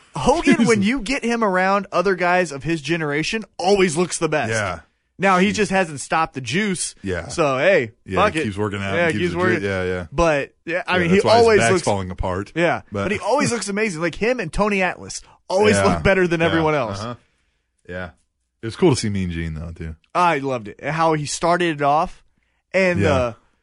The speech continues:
Speaker 1: and, and Hogan with the, uh, with the Mean Gene
Speaker 2: <laughs> I also
Speaker 1: promo.
Speaker 2: like that Jimmy Hart was never referred to
Speaker 1: Yep.
Speaker 2: and never said nothing.
Speaker 1: Just
Speaker 2: <laughs>
Speaker 1: stayed
Speaker 2: Just
Speaker 1: right
Speaker 2: fucking
Speaker 1: there.
Speaker 2: standing there.
Speaker 1: Yep.
Speaker 2: That's who Rockstar Spud reminds me of with the suits.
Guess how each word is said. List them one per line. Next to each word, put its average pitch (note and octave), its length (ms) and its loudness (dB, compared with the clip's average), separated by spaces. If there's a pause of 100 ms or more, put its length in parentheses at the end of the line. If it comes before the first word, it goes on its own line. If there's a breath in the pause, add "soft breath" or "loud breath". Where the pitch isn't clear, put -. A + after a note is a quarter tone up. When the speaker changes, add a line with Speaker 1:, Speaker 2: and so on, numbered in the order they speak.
(140)
Speaker 1:
and, D#3+ 420 -4
and B2+ 280 -12
Hogan D#3 480 -2
with C#3+ 240 -6
the, B2+ 260 -6
uh, A2+ 140 -6
with C3 160 -10
the A#2+ 60 -14
Mean D#3 300 -4
Gene D#3+ 580 -6
Speaker 2:
<laughs> - 40 -12
I - 80 2
also F3+ 200 4
Speaker 1:
promo. D3 40 6
Speaker 2:
like C#3 180 4
that A#2 100 0
Jimmy A#2+ 220 0
Hart B2 300 2 (300 soft breath)
was G2+ 140 -4
never A2+ 380 0 (100)
referred C#3 460 4
to B3+ 420 4
Speaker 1:
Yep. G#3 200 4
Speaker 2:
and C#3+ 80 4
never C3+ 180 2
said A#3 360 4
nothing. D4 320 4
Speaker 1:
Just D#3 280 4
Speaker 2:
<laughs> - 20 2
Speaker 1:
stayed D#4 320 4
Speaker 2:
Just C#4+ 120 6
Speaker 1:
right F3+ 180 4
Speaker 2:
fucking B3 180 2
Speaker 1:
there. C#3 140 0
Speaker 2:
standing F3 540 0
there. D#3+ 260 0
Speaker 1:
Yep. C3 140 -2 (340 loud breath)
Speaker 2:
That's F#3 320 -2
who F3 100 0
Rockstar B2+ 400 0
Spud A#2+ 220 -2
reminds G#2 300 -2
me G2+ 60 -4
of F2+ 160 -4
with F#2+ 120 -10
the F#2 60 -14
suits. C#3+ 580 -4